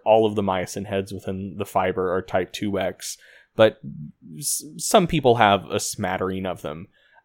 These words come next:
Um, but then, especially for untrained athletes, y-, you have a lot of hybrid fibers where,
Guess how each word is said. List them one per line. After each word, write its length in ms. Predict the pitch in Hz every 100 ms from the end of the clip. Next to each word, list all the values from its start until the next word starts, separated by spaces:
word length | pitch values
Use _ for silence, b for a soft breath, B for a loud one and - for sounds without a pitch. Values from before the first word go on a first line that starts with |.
| _
Um, 640 | 110 101 98 98 98 98 - _ _ _ _ _ _ -
but 260 | 120 117
then, 600 | 120 117 117 113 107 104 104 _ _ _
especially 560 | 117 - 165 - - 127
for 280 | - 98 -
untrained 540 | 139 160 - 120 110
athletes, 640 | 98 95 - 98 92 - -
y-, 200 | 117 110 -
you 200 | - 117
have 360 | - 107 101 98
a 80 | 113
lot 340 | 107 104 127 143
of 80 | -
hybrid 500 | - 107 104 90 -
fibers 580 | - - - - - - b b b
where, 720 | 104 101 101 98 98 98 95